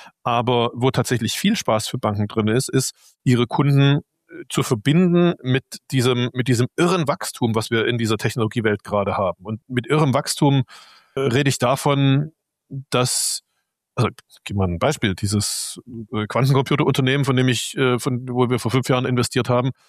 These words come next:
und nicht nur das, auch andere, ähm, die haben sich in ihrer Bewertung verhundertfacht. Ja? K-I-Unternehmen, Perplexity beispielsweise, waren wir sehr zeitig dabei. Die sind in drei Jahren, vor ein bisschen mehr als drei Jahren gegründet. Die haben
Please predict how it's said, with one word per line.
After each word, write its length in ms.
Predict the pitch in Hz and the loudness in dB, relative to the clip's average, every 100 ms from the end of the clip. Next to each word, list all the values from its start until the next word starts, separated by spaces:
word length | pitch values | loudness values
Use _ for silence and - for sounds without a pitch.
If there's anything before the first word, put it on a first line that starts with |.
| _ _ _ _ | _ _ _ _
und 160 | - | -2
nicht 160 | 107 113 | 0 0
nur 100 | 120 | 2
das, 220 | 131 165 | 2 0
auch 140 | - - | 0 0
andere, 400 | 143 156 120 151 _ _ _ | 2 2 2 0 _ _ _
ähm, 200 | 120 117 | -2 0
die 100 | 113 | 2
haben 100 | 120 | 2
sich 140 | 120 131 | 0 -2
in 100 | 127 | 0
ihrer 220 | 123 120 | 0 2
Bewertung 580 | 113 113 120 143 131 - | 2 0 2 2 0 -4
verhundertfacht. 1200 | - 117 - 214 196 - - 190 139 - - - _ _ _ - | -6 -2 0 2 2 0 -4 -4 -4 -8 -12 -16 _ _ _ -10
Ja? 200 | 98 143 - - | -6 -6 -8 -2
K-I-Unternehmen, 840 | 127 147 165 165 156 143 143 147 | -2 2 2 2 2 2 2 0
Perplexity 600 | - 123 131 - 156 - | -2 0 -2 0 0 2
beispielsweise, 640 | - 131 147 127 131 139 127 | 2 0 -2 0 2 4 2
waren 120 | 123 | 2
wir 100 | 123 | 2
sehr 140 | 123 | 0
zeitig 320 | - 110 120 127 | 0 0 0 0
dabei. 320 | 131 131 135 - - - _ - | 0 2 2 -2 -14 -20 _ 0
Die 120 | 120 | 2
sind 220 | 127 131 | 2 0
in 120 | 127 | 0
drei 220 | 117 104 | 0 2
Jahren, 400 | 127 117 139 143 | 4 4 2 0
vor 260 | 123 120 127 | 0 0 0
ein 80 | 117 | 0
bisschen 240 | 135 139 | 0 2
mehr 100 | 127 | 0
als 100 | 127 | 0
drei 160 | - 120 | 0 2
Jahren 220 | 113 135 | 2 2
gegründet. 480 | 123 101 123 151 127 | 0 0 0 0 2
Die 80 | 117 | 0
haben 600 | 123 123 123 127 131 | 2 0 -2 -6 -14